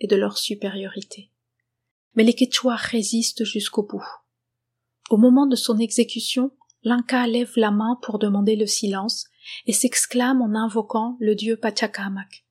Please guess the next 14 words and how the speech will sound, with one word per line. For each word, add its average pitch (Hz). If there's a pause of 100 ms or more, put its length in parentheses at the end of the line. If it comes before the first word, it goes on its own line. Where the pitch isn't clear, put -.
(140)
fils 226
du 202
soleil. « 190 (1600)
Illustre 254
Pachacamac, 202
regarde 247
comment 240
mes 226
ennemis 214
font 220
couler 208
mon 202
sang, » 180 (520)
dit-il. 190